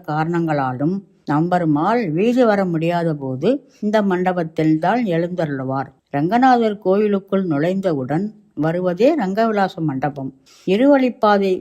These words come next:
முறையை அன்றே அமு-, அறிமுகப்படுத்தும் வகையில் அன்றே வடிவமைக்கப்பட்டிருக்கும். இது திருமலை நாயக்க மன்னரால் கட்டப்பட்டது.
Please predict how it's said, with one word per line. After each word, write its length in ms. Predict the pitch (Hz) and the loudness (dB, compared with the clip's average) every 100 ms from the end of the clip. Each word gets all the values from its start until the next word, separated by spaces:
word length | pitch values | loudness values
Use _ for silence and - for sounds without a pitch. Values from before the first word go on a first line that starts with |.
| - - | -8 -6
முறையை 380 | 170 165 175 277 320 | -2 -2 0 -2 -4
அன்றே 380 | 151 160 180 226 | -4 -4 0 2
அமு-, 340 | 247 190 196 - | 2 2 -2 -2
அறிமுகப்படுத்தும் 1000 | 165 220 226 214 208 - 175 165 170 147 | 0 0 0 0 -4 -4 -6 -6 -4 -2
வகையில் 440 | 123 131 160 269 - _ | -4 -4 -2 -2 -4 _
அன்றே 340 | 156 180 190 240 233 | -4 -2 0 0 2
வடிவமைக்கப்பட்டிருக்கும். 1400 | 170 190 202 190 180 185 165 160 - 151 135 - - - _ - | 2 2 0 -2 -4 -4 -4 -8 -6 -6 -6 -10 -12 -12 _ -8
இது 240 | 175 180 262 269 | -6 0 0 0
திருமலை 440 | 202 233 254 247 208 | 2 4 4 4 2
நாயக்க 440 | 175 175 175 185 | 2 2 0 -2
மன்னரால் 540 | 156 147 139 156 240 285 _ | 0 0 0 -2 -2 -4 _
கட்டப்பட்டது. 760 | 156 160 196 190 147 - 123 | -8 -2 -2 -2 -6 -6 -10